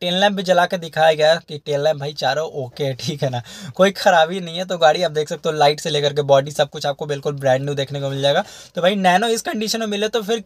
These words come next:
क्या ही चाहिए, जल्दी से जाओ यार, उठा सकते हो इस गाड़ी को। इसका प्राइस भी बताऊंगा, टेंशन ना लो। सबसे बड़ी बात मैं आपको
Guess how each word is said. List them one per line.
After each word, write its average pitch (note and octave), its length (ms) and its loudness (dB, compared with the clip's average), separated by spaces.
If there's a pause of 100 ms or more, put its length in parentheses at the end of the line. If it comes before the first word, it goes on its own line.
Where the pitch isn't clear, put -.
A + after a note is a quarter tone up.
क्या F#3+ 140 4
ही F#3+ 160 0
चाहिए, G3 340 2
जल्दी G#3 300 0
से B3+ 120 -8
जाओ A#3 180 4
यार, B3 120 2
उठा A3+ 360 2
सकते A3+ 220 -6
हो A3 60 0
इस G3+ 60 -6
गाड़ी F#3+ 160 4
को। G#3 100 0
इसका - 440 -2
प्राइस G3 380 2
भी G#3 60 -8
बताऊंगा, F#3 400 0
टेंशन F3+ 380 -4
ना E3+ 100 -4
लो। E3+ 160 -4
सबसे - 300 -2
बड़ी F#3 180 -2
बात F3+ 220 4
मैं E3+ 100 -2
आपको E3+ 300 0